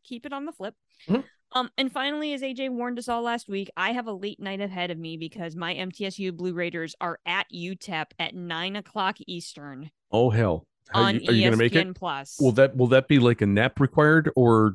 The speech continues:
Speaker 2: will you, will you, will you make it up through that one?
Speaker 1: Or caffeinate. I, I don't know if I'm gonna
Speaker 2: Huh.
Speaker 1: make it past halftime in that game. That's a super late game for me, so we'll see. It's on E S P N Plus.
Speaker 2: Mm-hmm.
Speaker 1: Um, so, yeah, I've got a long day of college football ahead of me.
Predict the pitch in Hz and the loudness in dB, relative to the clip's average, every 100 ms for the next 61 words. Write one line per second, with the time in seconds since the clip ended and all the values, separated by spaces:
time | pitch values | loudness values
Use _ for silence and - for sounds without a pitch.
0 | - 117 - 113 110 117 104 101 98 - | 2 0 2 4 6 6 6 4 2 2
1 | 101 101 98 - 92 92 - - 87 82 | 2 2 0 0 0 0 -2 -6 -4 0
2 | 73 71 - _ _ _ - 220 220 - | -2 -4 -12 _ _ _ -8 -6 -6 -12
3 | 175 196 220 208 220 214 190 196 - 190 | -12 -10 -8 -6 -6 -6 -6 -6 -4 -4
4 | 208 214 202 202 190 185 180 185 175 175 | -4 -6 -6 -8 -10 -8 -2 -2 -2 -6
5 | - _ 165 156 - 160 151 - 170 151 | -10 _ -14 -14 -14 -18 -18 -18 -18 -18
6 | 131 151 135 - 151 151 180 180 - 175 | -18 -16 -16 -14 -16 -14 -16 -16 -14 -14
7 | - 151 131 113 139 135 147 135 139 135 | -14 -14 -16 -16 -18 -16 -18 -16 -16 -16
8 | - 143 143 139 156 - 170 147 139 156 | -16 -14 -14 -14 -16 -16 -16 -14 -14 -16
9 | 147 175 175 170 175 160 147 139 - _ | -16 -14 -12 -14 -16 -16 -14 -14 -16 _
10 | _ _ 110 101 160 156 151 151 _ _ | _ _ -2 0 -2 -4 -10 -16 _ _
11 | _ _ _ _ _ _ _ - 185 165 | _ _ _ _ _ _ _ -12 -8 -6
12 | 156 151 _ 170 175 151 220 254 202 180 | -6 -10 _ -8 -6 -4 -4 -6 -8 -8
13 | 185 175 175 147 143 - 127 135 135 123 | -8 -10 -12 -16 -18 -20 -18 -16 -16 -18
14 | 127 | -20